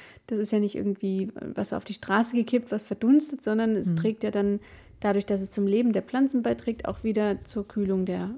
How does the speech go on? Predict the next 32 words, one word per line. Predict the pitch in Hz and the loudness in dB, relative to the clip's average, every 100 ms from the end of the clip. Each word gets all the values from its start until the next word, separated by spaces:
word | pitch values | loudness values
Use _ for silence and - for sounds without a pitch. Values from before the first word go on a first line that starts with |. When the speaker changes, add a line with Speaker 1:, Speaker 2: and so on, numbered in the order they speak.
| 330 | -4
Speaker 1:
Umgebung | 196 - - 202 214 | -4 -4 -6 -8 -10
bei. | 233 233 _ _ _ _ - | -12 -12 _ _ _ _ 0
Speaker 2:
Ja, | 170 | 0
und | 180 180 | 2 -2
zum | - 226 | 2 4
Lebensraum | 214 208 208 208 - 214 202 196 | 6 6 6 2 0 0 2 2
für | 196 190 | 0 -2
die | 185 | -4
Tiere. | - 233 160 151 - - - _ - | -2 0 0 0 -8 -20 -20 _ -12
Speaker 1:
Ja, | 190 - _ - | -12 -12 _ -6
und | 202 | -4
es | 208 | -2
macht | 220 208 | -4 -4
ja | 226 | -6
auch | |
Schatten. | - 233 208 170 - _ - | -6 -6 -6 -6 -10 _ -2
Speaker 2:
Ja. | 170 160 _ _ _ _ _ _ _ _ _ _ _ | -2 -2 _ _ _ _ _ _ _ _ _ _ _
Bei | 208 | -6
uns | 196 - | -6 -2
leben | 170 160 | 0 0
schon | - 190 | -2 -2
sehr | 170 165 | 0 -4
viele | - 180 | -6 -10
Tiere | - 175 170 | -8 -8 -6
im | 170 | -6
Garten. | 185 175 _ - - _ _ _ _ _ _ _ _ _ - | -8 -12 _ -20 -20 _ _ _ _ _ _ _ _ _ 2
Hühner. | 196 190 - | 2 2 4
<laughs> | - - - - - - - - - - | 4 4 0 -8 -4 2 2 2 -4 -8
Ich | 214 | -2
meine, | 180 170 185 | 0 0 0
meine | 170 | 0
Insekten. | 190 156 190 - | 0 -2 -4 0